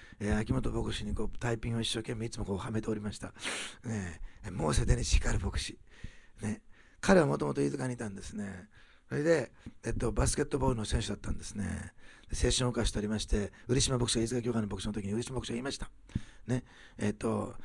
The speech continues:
「寝てもいいから礼拝に来なさい」って言ったらですね、彼は真面目に守りまして、部活の忙しい時に、えっと、「日曜日の朝だけは教会に行く」って言ってたそうです。偉いなと思って言ってました。あんまり練習がきついから、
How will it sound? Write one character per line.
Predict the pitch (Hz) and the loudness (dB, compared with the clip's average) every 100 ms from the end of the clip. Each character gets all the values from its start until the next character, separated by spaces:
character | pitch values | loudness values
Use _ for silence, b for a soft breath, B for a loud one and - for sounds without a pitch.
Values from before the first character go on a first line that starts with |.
| B - | B 2
「寝 | 123 | 8
て | 214 | 10
も | 220 | 10
い | 180 | 6
い | |
か | 180 | 4
ら | 165 | 6
礼 | 151 | 6
拝 | 175 185 | 4 0
に | |
来 | 175 | 0
な | 190 | 6
さ | - - | 6 6
い」 | |
っ | |
て | - - - - | -2 -14 -20 -20
言 | |
っ | - | -6
た | 120 | -2
ら | 104 | -2
で | |
す | 92 | -4
ね、 | 101 90 - b b | -6 -8 -10 b b
彼 | - 120 | 0 2
は | 110 | 2
真 | 98 104 131 | 2 0 -2
面 | 147 | -6
目 | |
に | 151 | -6
守 | 147 | -4
り | 127 | -2
ま | 123 | -2
し | - | 2
て、 | 107 87 b b b b | 0 0 b b b b
部 | - | 2
活 | 120 117 | 2 0
の | 117 | 0
忙 | 117 117 | 0 0
し | 123 | 0
い | |
時 | 110 107 101 | -4 -6 -2
に、 | 107 90 b b b - | -2 -4 b b b -12
え | 90 | -12
っ | |
と、 | - 95 | -8 -8
「日 | 107 131 | -2 -2
曜 | 117 | -2
日 | |
の | 117 | -2
朝 | - | -2
だ | - | -2
け | 226 | -2
は | |
教 | - 285 | -4 -4
会 | - | -6
に | - | -6
行 | |
く」 | 330 | -8
っ | |
て | - - | -8 -10
言 | |
っ | |
て | - | -8
た | 214 | -8
そ | 190 | -8
う | |
で | - | -8
す。 | - | 0
偉 | 143 196 | 2 4
い | |
な | 202 160 | 2 -4
と | 123 | -4
思 | |
っ | 107 | -6
て | 220 | -6
言 | |
っ | - | -4
て | |
ま | 127 | -6
し | - | -6
た。 | - b b b | -12 b b b
あ | - | -4
ん | 151 | 0
ま | 156 | 2
り | |
練 | 139 | 2
習 | 139 139 | 0 -2
が | |
き | - | -2
つ | - | -6
い | 120 | -6
か | 113 | -4
ら、 | 101 | -6